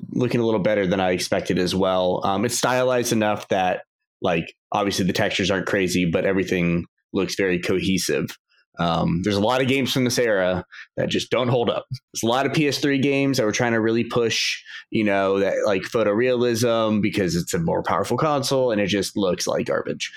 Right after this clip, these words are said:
So I can really appreciate it visually for that. I was, I think, because my experience with a lot of stealth games is also, like Guy said, like, Metal Gear Solid, um,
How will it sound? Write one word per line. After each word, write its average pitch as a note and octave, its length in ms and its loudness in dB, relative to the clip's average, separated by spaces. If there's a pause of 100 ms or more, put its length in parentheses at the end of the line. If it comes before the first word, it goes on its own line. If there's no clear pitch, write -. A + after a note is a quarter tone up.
(460)
So C3 200 0
I B2 100 2
can B2+ 200 0
really A#2+ 340 2
appreciate G2+ 500 0
it F#2 80 0
visually F#2+ 320 2
for F#2+ 160 -2
that. F#2 300 2 (120)
I C#3+ 180 2
was, G#3+ 380 0
I C#3 120 0
think, F#3 520 -2 (480)
because C#3 360 0
my C#3+ 140 2
experience B2 520 0
with A2 380 0
a A2+ 80 2
lot A2 280 0
of G2 580 0 (220)
stealth A#2+ 440 -2
games G#2 440 0
is A2 220 0
also, G#2+ 480 2
like G2+ 240 0
Guy F#2+ 200 0
said, F#2+ 260 0
like, F#2+ 180 -2
Metal G2+ 160 2
Gear G2 100 2
Solid, F#2 640 0 (440)
um, F#2 600 0